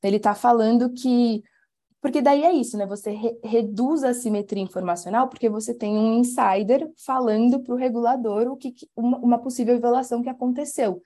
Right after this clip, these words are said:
Então, é uma pessoa que tá, que fala a língua também, que tá lá dentro, que tem a linguagem técnica. E aí,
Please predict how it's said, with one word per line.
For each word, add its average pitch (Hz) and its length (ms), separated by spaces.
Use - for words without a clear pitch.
Então, 214 180
é 214 40
uma 226 160
pessoa 226 280
que 240 140
tá, 240 100
que - 180
fala 330 380
a - 20
língua 196 420
também, 175 400
que 190 240
tá 214 220
lá 247 120
dentro, 202 400
que 214 80
tem 226 280
a 262 80
linguagem 208 480
técnica. 196 640
E 294 80
aí, 294 380